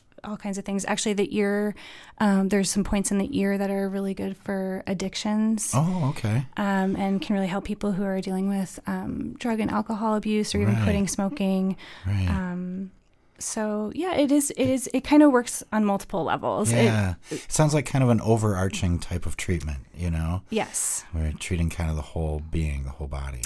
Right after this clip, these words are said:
Speaker 2: right?
Speaker 1: Yes, it is.
Speaker 2: Yeah.
Speaker 1: Yeah.
Speaker 2: So g-, I guess kinda what I'm hearing you say, it sounds like even though this is, like, an, uh, a very old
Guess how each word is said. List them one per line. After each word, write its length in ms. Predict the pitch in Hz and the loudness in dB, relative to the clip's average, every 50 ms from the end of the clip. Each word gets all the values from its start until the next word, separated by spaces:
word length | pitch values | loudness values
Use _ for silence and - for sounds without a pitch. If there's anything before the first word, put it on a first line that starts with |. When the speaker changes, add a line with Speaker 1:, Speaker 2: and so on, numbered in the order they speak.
| - | -8
Speaker 2:
right? 100 | - - | -6 -4
Speaker 1:
Yes, 380 | - 233 - - - - - - | -2 -2 -2 -2 -4 -4 -6 -4
it 140 | - 202 202 | -4 -2 -2
is. 420 | 190 190 - - - - - - | -2 -2 -4 -6 -8 -10 -8 -6
Speaker 2:
Yeah. 80 | 214 214 | -2 0
Speaker 1:
Yeah. 440 | 202 202 185 185 - 185 - 196 190 - - - _ _ _ - | 0 0 0 0 -2 -4 -6 -8 -12 -16 -20 -20 _ _ _ -6
Speaker 2:
So 260 | - - - 139 135 | -2 2 4 4 4
g-, 100 | 117 139 | 2 2
I 120 | - - 120 | 0 0 2
guess 220 | 113 139 139 - | 2 2 2 2
kinda 260 | - - 151 151 151 | 2 2 2 4 4
what 120 | 147 139 131 | 4 6 6
I'm 80 | 110 | 4
hearing 360 | 101 95 110 127 127 123 120 113 | 4 4 4 4 4 6 4 4
you 60 | 95 | 4
say, 320 | - - - 147 165 156 117 | 2 0 0 0 0 0 0
it 180 | - 95 95 - | 0 -2 -2 0
sounds 260 | - 123 120 113 113 | 0 2 2 2 2
like 300 | 110 101 90 - - - _ _ _ _ - - | 2 0 0 -2 -8 -18 _ _ _ _ -10 -4
even 220 | 107 107 113 107 104 | 0 2 4 4 4
though 180 | 101 95 95 92 | 4 4 2 2
this 220 | 90 98 - - | 0 0 0 0
is, 100 | 104 92 | 0 2
like, 200 | 101 92 85 - | 2 2 2 2
an, 340 | 87 82 80 80 78 - - - _ _ - | 2 2 2 2 0 -2 -6 -12 _ _ -6
uh, 340 | 90 82 78 73 69 64 58 - _ _ _ _ _ _ _ - | -4 -4 -2 -4 -6 -8 -10 -12 _ _ _ _ _ _ _ -4
a 80 | 95 95 | -4 -2
very 340 | 87 87 113 123 131 123 98 | 2 4 4 6 6 4 4
old 580 | - 104 104 113 127 127 98 90 90 92 87 | 2 2 4 4 4 4 4 2 0 -2 -4